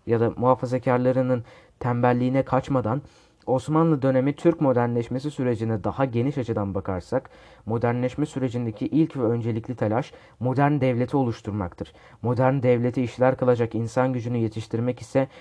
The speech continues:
bu sürecin en önemli ve sonradan gelen parçası olmuştur. Dikkatinizi çek-, dikkatinizi çekmek isterim ki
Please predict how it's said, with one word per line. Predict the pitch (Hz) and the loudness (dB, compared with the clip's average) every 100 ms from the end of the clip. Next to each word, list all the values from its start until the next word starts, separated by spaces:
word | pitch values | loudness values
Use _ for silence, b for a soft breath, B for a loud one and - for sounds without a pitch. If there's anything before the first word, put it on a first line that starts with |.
| B - | B -4
bu | 131 | -4
sürecin | - 139 123 131 139 | 2 2 2 0 2
en | 135 139 | 2 2
önemli | 123 117 120 117 | 2 0 0 0
ve | 135 | 0
sonradan | - 131 127 113 120 | 0 0 2 2 2
gelen | 104 113 | 0 0
parçası | 107 98 - 90 87 | 0 -2 -4 -6 -6
olmuştur. | 78 - - - B B B B | -6 -12 -18 -20 B B B B
Dikkatinizi | - - 139 135 131 - - | -2 -2 0 0 -2 -6 -4
çek-, | 123 95 - - 110 | -4 -4 -16 -16 -8
dikkatinizi | 113 - 127 127 131 127 | -4 -2 0 0 -2 0
çekmek | 123 117 127 120 | -2 0 -2 -4
isterim | - - 143 131 | -4 0 2 2
ki | - | 0